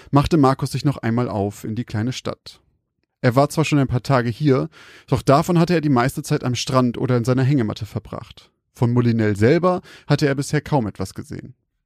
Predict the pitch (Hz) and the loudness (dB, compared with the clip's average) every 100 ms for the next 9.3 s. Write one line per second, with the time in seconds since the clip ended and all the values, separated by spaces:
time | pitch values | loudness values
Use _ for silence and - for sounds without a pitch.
0 | _ _ _ _ - 139 160 170 175 160 | _ _ _ _ 0 2 4 2 2 2
1 | 165 160 - 160 147 131 - 117 - - | 0 0 0 0 2 -2 0 -2 -4 -20
2 | - 131 - 139 - 95 127 107 - - | -8 -8 -4 -4 -2 -4 -4 -4 -6 -16
3 | - _ _ _ _ _ _ - 113 - | -20 _ _ _ _ _ _ -4 -2 2
4 | 120 117 139 170 160 113 - - _ - | 2 4 4 2 2 0 -2 -20 _ -20
5 | - - - - 131 160 190 196 190 165 | -20 -20 -10 0 2 4 4 4 2 2
6 | 175 165 170 165 - - 107 110 123 120 | 0 -2 -4 -4 -4 0 0 0 -4 -6
7 | 123 _ - 131 123 143 143 135 151 143 | -8 _ -4 -2 2 2 4 4 4 0
8 | 120 117 131 127 107 117 - - - - | -2 -2 0 -2 -2 -4 -6 -12 -12 -12
9 | 107 - | -12 -12